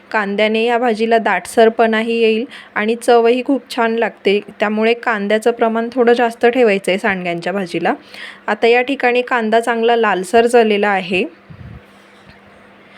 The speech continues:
तर यात आपण टोमॅटो टाकून घेऊया. एक मोठ्या आकाराचा टोमॅटो बारीक चिरून घेतला आहे. आता हा टोमॅटो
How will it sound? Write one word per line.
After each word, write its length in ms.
तर 100
यात 280
आपण 360
टोमॅटो 340
टाकून 380
घेऊया. 300
एक 280
मोठ्या 340
आकाराचा 440
टोमॅटो 440
बारीक 380
चिरून 320
घेतला 320
आहे. 120
आता 200
हा 120
टोमॅटो 680